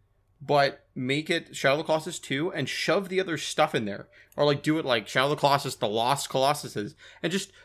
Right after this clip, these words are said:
finish the game. I think that game is definitely super disappointing.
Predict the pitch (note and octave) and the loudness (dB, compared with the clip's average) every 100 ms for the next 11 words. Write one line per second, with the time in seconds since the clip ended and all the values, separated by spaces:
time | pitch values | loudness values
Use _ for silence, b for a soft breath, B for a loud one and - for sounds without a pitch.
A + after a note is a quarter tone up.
0 | b b - A#3 C#4+ F4 - G#3+ D#3+ E3+ | b b -4 2 4 4 0 -6 -2 -2
1 | B3 A#2 G2 - _ _ _ _ _ _ | 0 -2 -4 -12 _ _ _ _ _ _
2 | - F3+ C4 D#4+ A#3 F3+ F#3+ A3 - D#3 | -2 2 4 2 0 2 2 0 -2 -2
3 | C#3+ B2 - - _ _ _ _ _ _ | 0 -2 -8 -12 _ _ _ _ _ _
4 | _ _ _ C#3 D#3 F3+ A#3 G3 G3 E3+ | _ _ _ 2 4 6 2 0 0 0
5 | D3+ C#3+ C3 A2+ C3+ F3+ F#3+ | 0 -2 -2 -2 0 -2 -4